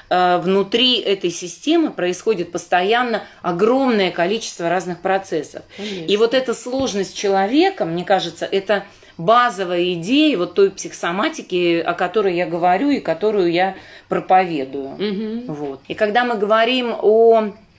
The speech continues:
Speaker 1: э, вот этом, э, таком целостном подходе к человеку, то, э, здесь еще нужно сказать еще одну очень важную вещь. То есть очень часто психологи грешат чем? Они говорят:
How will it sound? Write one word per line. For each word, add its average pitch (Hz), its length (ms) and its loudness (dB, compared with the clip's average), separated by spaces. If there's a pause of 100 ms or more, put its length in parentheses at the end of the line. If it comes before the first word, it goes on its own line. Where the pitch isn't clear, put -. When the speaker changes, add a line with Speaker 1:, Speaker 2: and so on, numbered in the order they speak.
(200)
Speaker 1:
э, 170 640 0
вот 254 200 0
этом, 220 340 0
э, 185 240 0
таком 190 320 -2
целостном 214 540 -2
подходе 339 460 2
к - 80 -12
человеку, 190 800 -2 (500)
то, 214 420 6
э, 190 160 2
здесь 294 360 2
еще - 180 -6
нужно 214 300 -4
сказать 214 380 0
еще 254 280 2
одну 214 180 0
очень 196 280 -4
важную 208 440 0
вещь. - 400 -4 (420)
То - 40 2
есть 196 180 0
очень 254 340 0
часто 415 360 -2
психологи 220 640 -2
грешат 185 520 -2
чем? 147 340 -2
Они 175 160 -2
говорят: 185 480 0